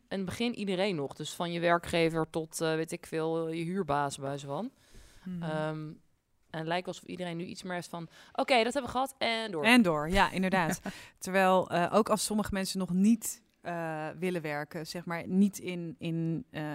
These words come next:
Speaker 2: Die
Speaker 3: ruimtes
Speaker 2: rat
Speaker 3: met
Speaker 2: race
Speaker 3: andere
Speaker 2: weer.
Speaker 3: mensen willen
Speaker 2: Ja.
Speaker 3: zijn... dan, je voelt je bijna gedwongen om het te doen.
Speaker 2: Ja.
Speaker 3: Terwijl het wordt nog steeds geadviseerd... blijf zoveel mogelijk
Speaker 2: Ja.
Speaker 3: thuis
Speaker 1: Ja.
Speaker 3: en niet op elkaar.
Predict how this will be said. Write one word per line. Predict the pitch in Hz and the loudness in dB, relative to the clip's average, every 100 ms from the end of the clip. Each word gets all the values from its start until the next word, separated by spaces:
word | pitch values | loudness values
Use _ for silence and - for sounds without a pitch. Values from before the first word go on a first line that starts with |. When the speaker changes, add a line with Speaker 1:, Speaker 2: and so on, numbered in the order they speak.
| 147 | -6
Speaker 2:
Die | 160 170 | -4 0
Speaker 3:
ruimtes | 175 175 170 165 | 2 2 2 -2
Speaker 2:
rat | |
Speaker 3:
met | 165 | 0
Speaker 2:
race | 165 | 0
Speaker 3:
andere | 180 170 | 0 0
Speaker 2:
weer. | 175 | 0
Speaker 3:
mensen | 190 170 | -2 0
willen | 208 247 | 0 0
Speaker 2:
Ja. | |
Speaker 3:
zijn... | - 156 151 190 254 - - - - | 0 0 0 0 -2 -6 -20 -20 -16
dan, | - 185 185 | -6 -6 -4
je | 190 | -8
voelt | 185 226 | -10 -10
je | 175 | -6
bijna | 190 202 | -4 -4
gedwongen | 190 185 226 226 | -8 -4 -2 -2
om | |
het | 202 | -6
te | 196 | -6
doen. | 208 | 0
Speaker 2:
Ja. | 254 240 | 2 2
Speaker 3:
Terwijl | 196 190 190 190 | 0 0 2 2
het | 196 180 | -2 -4
wordt | 214 | -4
nog | 208 | -2
steeds | - 247 262 | -2 -2 -2
geadviseerd... | - 180 - 180 180 175 | -4 -6 -6 -8 -6 -2
blijf | 180 170 | -2 -2
zoveel | 175 208 269 | -2 0 2
mogelijk | 196 160 175 - | 0 -4 -8 0
Speaker 2:
Ja. | 247 262 | 6 6
Speaker 3:
thuis | 160 147 - - | 6 -2 -10 0
Speaker 1:
Ja. | 196 | 2
Speaker 3:
en | 185 180 190 | 2 -2 -4
niet | 196 - | -4 -6
op | 190 | -10
elkaar. | 190 - 240 170 78 | -10 -4 -2 -2 -4